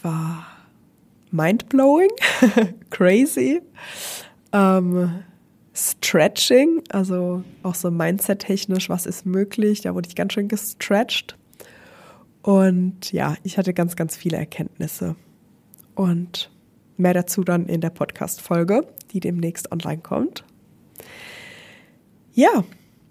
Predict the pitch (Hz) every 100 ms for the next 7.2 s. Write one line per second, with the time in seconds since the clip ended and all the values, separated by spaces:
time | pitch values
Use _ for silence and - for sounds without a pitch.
0 | _ _ - - - 226 226 - 214 226
1 | 233 - 208 202 - 202 208 - - 311
2 | 277 233 208 202 - 220 302 190 170 170
3 | - 156 175 160 165 - 156 151 165 240
4 | - 185 180 175 175 175 175 180 170 170
5 | 170 165 165 - 180 165 165 160 160 -
6 | 262 - 285 277 247 196 170 156 - 170
7 | -